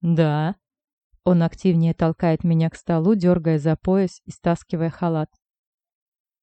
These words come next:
"Ты такой беспринципный, ужасно просто!" Облизываюсь от нетерпения и упираюсь ягодицами в край столешницы.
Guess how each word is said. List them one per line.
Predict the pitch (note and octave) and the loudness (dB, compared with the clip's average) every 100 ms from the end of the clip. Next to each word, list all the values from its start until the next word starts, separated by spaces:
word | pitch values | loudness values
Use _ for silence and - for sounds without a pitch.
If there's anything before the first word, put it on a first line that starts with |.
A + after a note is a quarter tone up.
| _ | _
"Ты | - | -6
такой | G#3 A#3 - A#3+ | -2 -2 4 4
беспринципный, | G#3 G3+ - G#3+ G#3+ - F4+ - A3+ A#3 | 4 2 0 2 2 0 -2 4 6 6
ужасно | A#3+ A#3 F#3+ - F#3 | 6 4 2 0 -2
просто!" | F#3+ F#3 F3 - F3+ _ _ _ _ _ _ _ | 0 -2 -2 -10 -10 _ _ _ _ _ _ _
Облизываюсь | F#3+ F3 F#3+ E3+ E3 D#3+ - | 0 4 2 2 0 0 -2
от | E3 - | -4 -2
нетерпения | F3 F3 F3+ - G#3 G3+ F3+ E3+ _ _ _ | -2 -2 -2 -2 0 0 -2 -6 _ _ _
и | G3 | 0
упираюсь | F#3 F#3 F3+ F#3 G3 - | 0 2 2 2 0 -2
ягодицами | F#3 E3+ D#3+ F3+ - E3+ | 0 0 0 -4 -2 -4
в | E3 | -4
край | - E3+ E3+ | -4 -4 -4
столешницы. | - E3+ E3 D#3+ - F3 - G3 | -4 -4 -4 -6 -8 -10 -10 -16